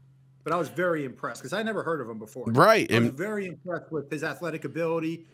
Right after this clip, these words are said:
Speaker 1: There was one play where he kinda sacked and stripped the quarterback at the same time.
Speaker 2: Mm.
Speaker 1: It was fucking dope.
Speaker 2: Yeah.
Speaker 1: So, you know, we'll see, man. You
Speaker 2: We'll
Speaker 1: know,
Speaker 2: see.
Speaker 1: we, like, we don't know. Nobody knows.
Speaker 2: We really don't know. Um,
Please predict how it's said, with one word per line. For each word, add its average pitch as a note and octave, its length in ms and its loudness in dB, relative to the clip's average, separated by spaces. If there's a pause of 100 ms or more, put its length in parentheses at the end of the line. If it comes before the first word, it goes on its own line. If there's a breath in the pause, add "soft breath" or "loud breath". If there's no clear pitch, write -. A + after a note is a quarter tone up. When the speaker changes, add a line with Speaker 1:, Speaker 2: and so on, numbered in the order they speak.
(140 soft breath)
Speaker 1:
There E3+ 100 -4
was D#3 140 -4
one G3 220 -4
play G3+ 180 -6
where D#3+ 200 -4
he C#3 60 -10
kinda F3 280 -12
sacked D#3+ 480 -10
and B2 100 -16
stripped F3+ 320 -12
the E3+ 60 -14
quarterback D#3+ 480 -8
at D3 100 -16
the B2+ 60 -14
same D3 260 -12
time. D#3 420 -10
Speaker 2:
Mm. G#2+ 200 2
Speaker 1:
It D#2 100 -10
was - 120 -18
fucking C#3+ 340 -10
dope. C3+ 360 -4
Speaker 2:
Yeah. C#3 280 6 (100)
Speaker 1:
So, C#3 400 -6 (640)
you A#2 80 -8
know, B2+ 120 -6
we'll E3+ 120 -4
see, D4 220 -8
man. D3 260 -8 (100)
You F#2+ 60 -4
Speaker 2:
We'll G2+ 100 4
Speaker 1:
know, G#2 60 0
Speaker 2:
see. C3 140 2
Speaker 1:
we, C#3 60 4
like, G2+ 120 -2
we G#3+ 100 -6
don't C#4 180 -4
know. D#4+ 360 -8
Nobody G#3+ 360 -8
knows. F3+ 400 -10
Speaker 2:
We F#2+ 120 2
really G2+ 300 8
don't F#2+ 240 6
know. E2 280 2
Um, F#2+ 560 4